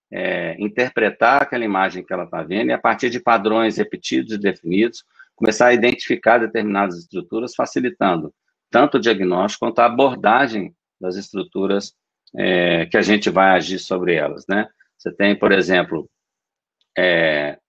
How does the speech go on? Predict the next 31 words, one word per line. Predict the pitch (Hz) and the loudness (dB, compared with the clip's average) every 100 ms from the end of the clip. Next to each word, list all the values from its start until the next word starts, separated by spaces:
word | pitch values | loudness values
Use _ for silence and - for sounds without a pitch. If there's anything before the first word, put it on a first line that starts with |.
| _ | _
como | 101 92 | -4 -2
eu | 87 | 0
vou | 92 | -2
mostrar | 90 85 85 | -4 -4 -2
pra | 82 82 | -2 -4
vocês, | 80 80 120 113 - _ _ _ _ _ | -6 -4 2 2 0 _ _ _ _ _
é, | 92 85 85 - _ _ | -2 -2 -2 -6 _ _
é | 98 95 92 90 | 0 4 4 4
o | 98 98 | 2 0
do | 85 104 | 2 4
nervo | 101 104 87 | 4 4 0
femoral, | - 92 85 92 131 107 | -4 -2 0 0 0 0
que | |
eles | 90 | -6
fizeram | - 87 170 | -4 -2 -2
um | - | -4
estudo, | - 143 139 123 _ _ | -4 -4 -4 -6 _ _
em | 117 | -4
que, | 107 123 120 | 0 2 4
em | 107 113 | 4 0
que | 113 123 | 0 2
o, | 113 101 98 92 | 2 2 -2 0
o, | |
essa | 98 - | -2 0
inteligência | 110 110 90 90 95 | -2 0 0 -2 -4
artificial | 87 - 87 95 90 | -6 -6 -4 2 2
acoplada | 87 107 - 95 87 85 | 2 0 0 2 2 2
ao | 90 | -2
aparelho | 90 85 85 | -2 -6 -6
de | 87 | -8
ultrassom | - 104 - 127 | -2 -2 2 0